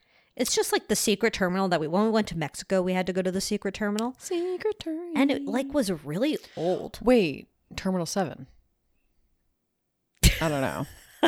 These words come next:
Speaker 1: I don't
Speaker 2: Is
Speaker 1: know,
Speaker 2: it?
Speaker 1: but the way you looked at me, you were like, it
Speaker 2: 'Cause
Speaker 1: was like
Speaker 2: there's
Speaker 1: you were really
Speaker 2: There's, like, one for tiny planes.
Speaker 1: Maybe it was a tiny plane.
Speaker 2: But, like, I think
Speaker 1: Tiny
Speaker 2: they,
Speaker 1: plane McCain.
Speaker 2: they put it on the end of the United one. Is this interesting, guys? Sorry.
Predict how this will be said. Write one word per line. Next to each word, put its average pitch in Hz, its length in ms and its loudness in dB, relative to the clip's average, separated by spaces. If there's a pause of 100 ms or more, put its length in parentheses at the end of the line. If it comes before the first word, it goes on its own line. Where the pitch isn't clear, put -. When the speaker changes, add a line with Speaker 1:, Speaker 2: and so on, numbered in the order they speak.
Speaker 1:
I 233 60 6
don't 165 140 6
Speaker 2:
Is 208 60 4
Speaker 1:
know, 202 140 8
Speaker 2:
it? 208 60 0
Speaker 1:
but 185 140 -6
the 190 80 2
way 190 160 6
you 196 100 2
looked 175 300 0
at 165 160 0
me, 170 80 -4
you 165 140 -4
were 160 100 -4
like, 165 220 -4
it - 80 -10 (320)
Speaker 2:
'Cause 247 240 6
Speaker 1:
was - 20 4
like 311 140 4
Speaker 2:
there's - 40 0
Speaker 1:
you 185 160 2
were 160 100 2
really 156 280 -4 (460)
Speaker 2:
There's, 247 140 4
like, 277 120 4
one 254 180 4
for 254 120 -4
tiny 202 340 0
planes. - 800 -6 (480)
Speaker 1:
Maybe 466 140 6
it 539 180 8
was 523 140 4
a 440 60 2
tiny 180 280 2
plane. 160 460 0
Speaker 2:
But, 208 200 6
like, 208 240 6
I 196 40 4
think 196 80 0
Speaker 1:
Tiny 180 280 4
Speaker 2:
they, 233 100 6
Speaker 1:
plane 170 200 4
McCain. 160 360 -2
Speaker 2:
they 185 120 4
put 220 200 4
it 214 80 2
on 202 120 2
the 175 120 0
end 165 200 0
of 156 120 0
the 143 180 0
United 143 460 -4
one. 71 320 -6
Is 151 120 -8
this 156 160 -8
interesting, 165 360 -6
guys? 175 220 -6
Sorry. - 400 -10